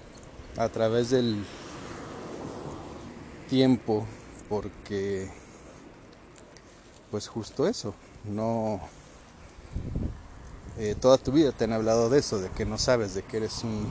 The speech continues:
bueno para nada y no sé qué, y, y te lo vas creando, te lo vas generando,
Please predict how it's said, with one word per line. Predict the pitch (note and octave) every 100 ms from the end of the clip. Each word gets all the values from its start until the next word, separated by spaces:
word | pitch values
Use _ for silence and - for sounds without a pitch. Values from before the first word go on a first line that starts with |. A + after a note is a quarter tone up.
| E2+ - -
bueno | A2+ A2+ G#2
para | G#2+ A2
nada | B2 A#2+ F#2 F#2
y | F#2
no | A2
sé | - -
qué, | C#3+ C3+ G#2
y, | E2+ - - - - - - - - - G2+
y |
te | A2
lo | G#2
vas | G#2 A2
creando, | C#3 C3+ C3 A2
te | -
lo | G2+
vas | G#2 -
generando, | C3 C#3 C3 G#2